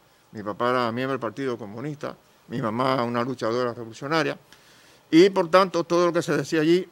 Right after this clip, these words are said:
<clears throat> era lo que correspondía al momento que en este momento, eh, que en esa ocasión se estaba llevando a cabo, que había que protegerlo, eh, todo el mundo preocupado, dónde estaban esos muchachos, como decían ellos,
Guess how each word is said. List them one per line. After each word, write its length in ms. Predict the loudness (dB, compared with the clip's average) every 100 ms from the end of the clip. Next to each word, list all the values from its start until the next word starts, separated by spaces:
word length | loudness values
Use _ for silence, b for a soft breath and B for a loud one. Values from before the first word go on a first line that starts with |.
| -12
<clears throat> 260 | -8 -8 -2
era 240 | 0 2
lo 120 | 2
que 520 | 2 2 2 0 -2 -8 b b b -4
correspondía 720 | -2 0 -2 0 2 2 0 _
al 140 | -2 0
momento 460 | 0 0 0 -2
que 60 | -4
en 80 | -6
este 160 | -6 -6
momento, 420 | -6 -6 -6 -8
eh, 60 | -4
que 120 | -2
en 80 | 0
esa 440 | 0 2 2 2
ocasión 460 | 0 -4 0 -2 -2 b b b b -6
se 140 | -4
estaba 280 | 2 2 2
llevando 460 | 2 0 0 -4 -6
a 140 | -6
cabo, 280 | -2 -2 -2 _ b b b b _ _
que 100 | 0
había 320 | 4 4 4
que 100 | 2
protegerlo, 760 | -2 -2 -2 2 2 2 -2 -4 -8 -6
eh, 320 | -2 0 0 2
todo 120 | 0
el 60 |
mundo 220 | 2 0 0
preocupado, 680 | 2 2 4 4 4 0 -8 -20 -20 -20 -4
dónde 480 | -2 0 0 2 0
estaban 300 | 0 -2 -2
esos 640 | -6 -4 -4 -6 -10 -12 _ _ _ _ _ -10
muchachos, 560 | -6 0 4 4 4
como 180 | -8 -12
decían 320 | -8 -6 -2
ellos, 240 | -2 -4